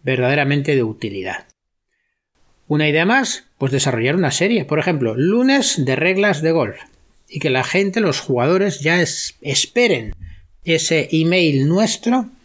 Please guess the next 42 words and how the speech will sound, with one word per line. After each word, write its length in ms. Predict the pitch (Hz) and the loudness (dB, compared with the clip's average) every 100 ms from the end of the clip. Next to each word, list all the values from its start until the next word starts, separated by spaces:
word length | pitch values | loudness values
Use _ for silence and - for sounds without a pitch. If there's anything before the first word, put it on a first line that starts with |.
| _ - | _ -2
los 240 | 127 123 | 0 0
lunes 360 | 175 202 202 170 | 0 0 0 0
en 60 | |
el 120 | 127 | 0
que 100 | 123 | 0
les 140 | 120 117 | 0 0
vamos 260 | 151 170 | 0 0
a 60 | 143 | 2
hablar 320 | 135 160 175 _ _ - | 2 2 -2 _ _ -8
de 180 | 135 117 | -2 0
las 280 | 120 - | 0 -2
reglas 480 | 147 131 127 120 120 | -2 0 2 0 0
de 100 | 123 | 0
golf. 360 | 131 127 - - _ _ _ _ _ _ _ _ _ _ _ _ _ | 0 0 -4 -12 _ _ _ _ _ _ _ _ _ _ _ _ _
Eso 240 | 151 147 135 | -2 0 0
genera 600 | 139 135 160 165 160 - _ _ | 0 0 2 0 -2 -12 _ _
un 400 | 151 151 156 151 | -2 2 2 0
índice 520 | 147 170 170 151 131 135 | 0 0 2 0 0 0
de 60 | |
apertura 540 | 123 131 120 - 147 135 | 0 -2 -4 -2 0 2
del 160 | 123 | 2
email 460 | 127 139 151 160 - - _ | 0 2 2 0 -6 -20 _
muchísimo 680 | 156 147 143 196 - 143 131 | -2 0 0 -2 -2 -2 0
más 460 | 131 131 - - 135 | 0 0 -2 -4 -4
grande 440 | 131 135 139 135 123 | -2 0 0 0 0
de 140 | 120 | 0
lo, 320 | 113 113 113 | 0 0 0
de 140 | 127 135 | 0 2
lo 80 | |
habitual 420 | 139 151 170 214 185 | 2 0 0 0 0
y 40 | |
nadie 240 | 139 135 | 2 2
dice 220 | 143 143 135 | 2 0 -2
que 60 | |
en 60 | 123 | 0
ese 200 | 131 151 | 0 0
email 360 | 151 165 208 - _ - | 2 2 0 -4 _ -4
no 180 | 139 139 | -2 0
podamos 400 | 135 143 156 175 | 0 0 0 0
incluir 420 | 147 143 180 - | 0 0 0 -4
una 260 | 190 165 117 | -2 -2 -2
promoción. 600 | 120 101 - 202 226 | -4 -6 -4 -4 -4